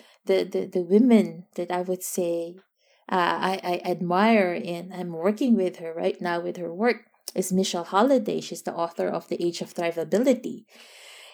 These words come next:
And when we had this discussion of, "Oh, I feel so much of this intergenerational trauma that I have around war as a Filipino, as a brown person."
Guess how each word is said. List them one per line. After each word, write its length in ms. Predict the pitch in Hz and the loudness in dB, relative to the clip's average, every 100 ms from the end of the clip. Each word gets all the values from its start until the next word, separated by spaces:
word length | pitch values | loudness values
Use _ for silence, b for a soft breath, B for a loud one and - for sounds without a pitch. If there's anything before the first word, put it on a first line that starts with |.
| - | 4
And 160 | 208 202 | 8 10
when 220 | 214 214 | 12 12
we 160 | 226 | 10
had 320 | 294 254 220 208 | 4 2 2 2
this 180 | 185 | 0
discussion 960 | - 180 - - 190 226 - 165 170 180 - | -2 -8 -8 -6 -4 -4 -6 -8 -8 -14 -12
of, 460 | 175 170 170 175 _ _ _ _ _ _ | -6 -4 -4 -6 _ _ _ _ _ _
"Oh, 240 | - 262 208 | 0 2 2
I 120 | 208 | 2
feel 300 | 196 - 254 | 0 2 2
so 280 | 233 - 226 | 2 4 8
much 280 | 226 214 214 | 8 6 0
of 120 | 196 | -4
this 200 | 196 - | -6 -2
intergenerational 1300 | 202 208 196 185 180 180 180 226 226 - 196 180 170 b b b b b _ | 0 0 0 -4 -6 -6 2 4 4 0 -6 -6 -8 b b b b b _
trauma 720 | - - 185 269 269 170 - - _ _ _ | -14 0 4 6 4 2 -2 -18 _ _ _
that 160 | 196 | 2
I 140 | 185 180 | 2 -2
have 580 | 160 - 175 165 160 - | -4 -4 -2 -2 -6 -10
around 600 | 180 170 170 165 165 160 - | -6 -4 -2 -4 -6 -12 -16
war 680 | 180 175 180 175 151 139 - _ _ | -4 4 8 8 6 -2 -10 _ _
as 300 | 185 175 170 | 0 0 -2
a 60 | 180 | 0
Filipino, 640 | 196 175 170 165 151 151 | 2 4 0 -6 -10 -10
as 160 | 160 185 | -4 -2
a 60 | |
brown 460 | 180 185 180 196 180 | 2 4 4 4 0
person." 580 | - 151 - - - | -6 -10 -8 -10 -10